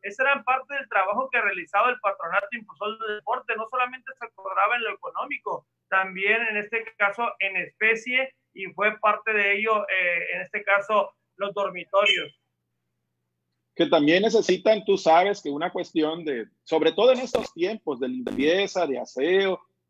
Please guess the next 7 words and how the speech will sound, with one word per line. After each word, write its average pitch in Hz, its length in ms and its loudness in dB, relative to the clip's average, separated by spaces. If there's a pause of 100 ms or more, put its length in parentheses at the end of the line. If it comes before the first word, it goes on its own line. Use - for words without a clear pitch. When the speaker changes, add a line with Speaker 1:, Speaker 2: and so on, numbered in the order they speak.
(120)
Speaker 2:
de, 139 460 4
de, 135 380 0
de 143 160 0
la 135 100 0
cuestión 156 440 -2
de 139 280 0
sanitización, 147 1040 2